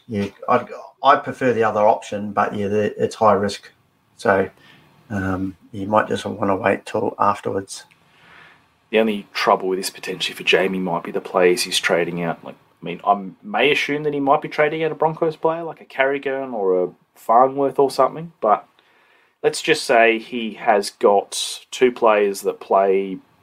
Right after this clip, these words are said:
Speaker 2: before Garrick kicks off on Friday. So say that, you know, I don't know the, why you trade any Sharks or Cowboys out, but let's just say he did. Would you still just go that Knights combo for that security that they are actually gonna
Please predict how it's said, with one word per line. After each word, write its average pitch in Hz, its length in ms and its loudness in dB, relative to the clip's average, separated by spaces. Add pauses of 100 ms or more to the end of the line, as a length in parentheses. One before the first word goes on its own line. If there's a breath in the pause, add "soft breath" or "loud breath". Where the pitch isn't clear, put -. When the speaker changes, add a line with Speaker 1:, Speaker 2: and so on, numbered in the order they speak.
(800)
Speaker 2:
before 113 520 2
Garrick 110 280 2
kicks - 340 -12
off 110 200 0
on 101 140 -6
Friday. 101 680 4 (360)
So 110 120 4
say 104 180 4
that, 98 200 6 (100)
you 95 80 -4
know, 92 60 0 (360)
I - 60 0
don't 92 100 -2
know 90 140 -2
the, 87 80 -8
why 90 220 0
you 80 200 -6
trade 104 220 -2
any 92 120 -6
Sharks 98 300 -4
or 101 40 -16
Cowboys 113 440 0
out, 113 160 -4
but 117 100 -4
let's 127 140 -10
just 117 140 -4
say 104 120 2
he 92 40 -2
did. 98 240 -4 (880 loud breath)
Would 131 200 2
you 123 80 -2
still 123 240 4
just 110 200 -4
go 101 140 6
that 92 180 0
Knights - 180 -8
combo 95 340 2
for 98 140 -6
that 92 180 0
security 85 520 0
that 85 180 0
they 85 140 0
are 92 140 6
actually 92 240 0
gonna 95 280 -2